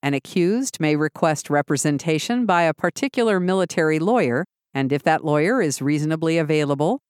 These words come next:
he or she will be detailed to represent the accused. Defense counsel will, within the bounds of the law,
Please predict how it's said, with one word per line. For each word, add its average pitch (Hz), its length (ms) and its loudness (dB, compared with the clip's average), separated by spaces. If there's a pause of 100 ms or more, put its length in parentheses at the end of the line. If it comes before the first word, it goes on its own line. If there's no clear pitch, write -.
(120)
he 208 260 0
or 185 220 2
she 147 340 -2
will 208 220 0
be 196 160 0
detailed 156 560 0
to 214 140 -2
represent 143 560 0
the 151 160 0
accused. 131 760 -4 (480)
Defense 277 400 0
counsel 208 540 0
will, 156 520 0
within 180 340 0
the 208 80 0
bounds 151 460 0
of 170 140 0
the 220 120 0
law, 127 400 0